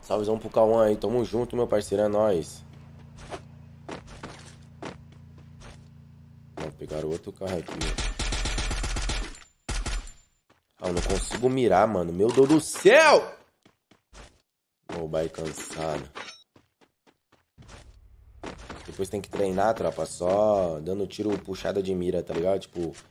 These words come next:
assim, ó. Pegou a visão? Tô na mira branca, tá bom. Mas quando eu vou fazer isso aí, tropa, eu não consigo não, mano.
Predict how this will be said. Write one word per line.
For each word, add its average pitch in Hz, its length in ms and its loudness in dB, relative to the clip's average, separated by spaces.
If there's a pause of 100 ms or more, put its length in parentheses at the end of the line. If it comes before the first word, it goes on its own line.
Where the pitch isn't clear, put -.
(300)
assim, 85 440 -2
ó. 78 40 -2
Pegou 80 240 -4
a - 20 0
visão? 98 300 -4 (720)
Tô 95 80 -2
na 101 100 2
mira 104 240 6
branca, 104 300 2
tá 113 160 6
bom. 107 200 2
Mas 95 160 2
quando 95 160 0
eu 98 60 2
vou 107 140 2
fazer 104 840 2
isso 104 240 -6
aí, 104 200 4
tropa, 87 240 -2
eu 90 60 -4
não 95 60 -2
consigo 107 480 -6
não, 98 160 -4
mano. 90 320 -8